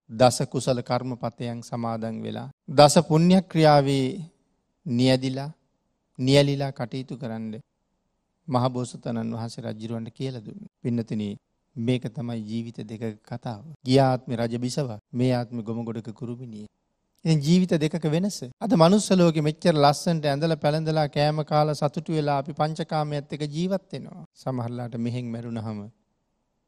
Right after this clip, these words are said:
වැසිකිලි වලක පණුවෙක් වෙන්න බැරි කමක් නැහැ. මදුරුවෙක් වෙලා උපදින්න බැරි කමක් නැහැ.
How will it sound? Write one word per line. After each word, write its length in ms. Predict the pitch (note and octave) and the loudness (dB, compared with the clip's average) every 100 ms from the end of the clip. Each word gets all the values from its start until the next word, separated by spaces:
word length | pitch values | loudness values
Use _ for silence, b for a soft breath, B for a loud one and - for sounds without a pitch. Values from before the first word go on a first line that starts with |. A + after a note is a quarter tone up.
| _ | _
වැසිකිලි 420 | C3+ C3 D#3 C3+ A#2 | -10 -8 -8 -10 -8
වලක 280 | A#2 A#2 | -10 -10
පණුවෙක් 420 | A#2 B2 A#2 A#2+ A#2+ | -10 -8 -6 -8 -10
වෙන්න 180 | A#2+ A2+ | -10 -8
බැරි 240 | A2 A2 | -8 -10
කමක් 280 | A2 A#2+ B2 | -10 -14 -16
නැහැ. 240 | - D3+ E3+ | -12 -12 -6
මදුරුවෙක් 520 | C3 C#3 D3 E3+ E3 | 4 6 8 6 6
වෙලා 240 | - C#3 C#3 | 4 4 4
උපදින්න 380 | C3 D#3+ D3 C3+ | 4 0 0 -2
බැරි 240 | A#2 A#2 | 0 0
කමක් 280 | B2 C#3+ D3 | -2 -6 -8
නැහැ. 300 | C#3+ C#3 D#3+ | -10 -10 -10